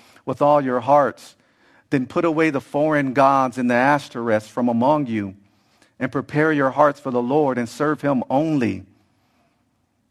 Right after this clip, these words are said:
It says, "And he will deliver you from the hand of the Philistines." And so the children of Israel, they put away the Baals, they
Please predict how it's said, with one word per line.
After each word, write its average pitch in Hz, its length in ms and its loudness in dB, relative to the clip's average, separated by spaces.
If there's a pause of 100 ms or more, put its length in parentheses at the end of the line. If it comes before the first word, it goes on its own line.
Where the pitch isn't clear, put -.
It - 60 -20
says, 113 380 -2
"And 107 120 -2
he 123 160 0
will 117 140 -6
deliver 117 480 0
you 110 180 -2
from 107 200 -6
the 110 160 0
hand 110 500 -2 (460)
of 110 100 0
the 107 80 -4
Philistines." 101 880 -6 (1500)
And 120 100 -6
so 131 120 -4
the 120 100 -4
children 160 340 -2
of 123 140 -2
Israel, 135 280 -2
they 127 140 0
put 170 240 -6
away 151 240 0
the 113 140 -2
Baals, 104 500 -2
they 104 300 -4